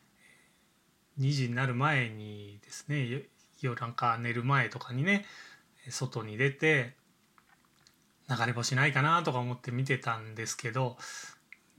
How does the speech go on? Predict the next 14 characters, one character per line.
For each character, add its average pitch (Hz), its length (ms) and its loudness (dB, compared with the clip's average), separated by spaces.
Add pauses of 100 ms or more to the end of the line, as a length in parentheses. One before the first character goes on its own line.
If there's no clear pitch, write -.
(320)
と、 120 500 -8
な 151 120 -4
ん 139 40 -4
か、 139 200 -6 (160)
ぽ 262 180 -2
い 233 80 0
の 139 140 2
は 110 80 -6
ね、 113 100 -8
一 139 180 -4 (140)
個 190 160 -2
ぐ 214 80 0
ら 151 140 0
い 135 100 -4